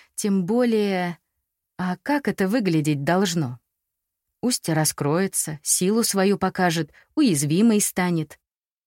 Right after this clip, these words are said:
Для кого? Бабушка не просто так сказала, что в доме Захарьиных чёрное есть.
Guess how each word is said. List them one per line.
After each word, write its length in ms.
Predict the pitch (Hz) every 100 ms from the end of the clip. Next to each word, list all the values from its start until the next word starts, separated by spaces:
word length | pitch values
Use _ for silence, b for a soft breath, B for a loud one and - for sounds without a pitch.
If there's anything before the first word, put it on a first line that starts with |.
| -
Для 240 | 185 180 170
кого? 540 | 196 196 240 247 127 _ _ _ _ _ _ _ _ _ _ _ _ _ _ _ -
Бабушка 500 | 190 175 175 - 170
не 120 | 165
просто 400 | 151 175 202 202
так 220 | 190 170
сказала, 420 | - 165 160 151 151
что 220 | - 151
в 40 |
доме 280 | 151 160 151
Захарьиных 720 | 147 147 170 175 160 160 -
чёрное 640 | - 214 180 131 131 131 131
есть. 480 | 127 123 - -